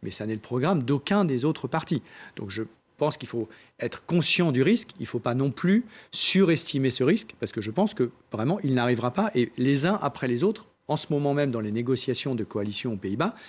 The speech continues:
les autres partis sont en train de dire : « Jamais on organisera, euh, parce qu'on ne veut pas sortir de l'Union européenne, donc jamais on organisera un référendum pour sortir de l'Europe,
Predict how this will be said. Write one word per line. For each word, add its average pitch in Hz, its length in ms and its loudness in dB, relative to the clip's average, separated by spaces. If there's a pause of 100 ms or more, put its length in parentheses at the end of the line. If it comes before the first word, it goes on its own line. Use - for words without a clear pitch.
(140)
les 123 160 0
autres 175 240 2
partis 208 300 0
sont 123 160 -4
en 110 80 -6
train 110 160 -6
de 123 40 -2
dire : « 190 160 4 (220)
Jamais 110 300 -2
on 127 100 0
organisera, 110 640 -2 (300)
euh, 110 280 -4
parce - 140 -6
qu'on 117 80 -8
ne 110 60 -4
veut 139 180 2
pas 156 160 0
sortir 139 320 0
de 120 80 0
l'Union 120 280 0
européenne, 131 360 2
donc 110 140 -2
jamais 120 180 0
on 131 80 0
organisera 110 440 -2
un 120 40 0
référendum 113 420 -2
pour 117 120 -6
sortir 117 280 -4
de 113 80 0
l'Europe, 107 240 0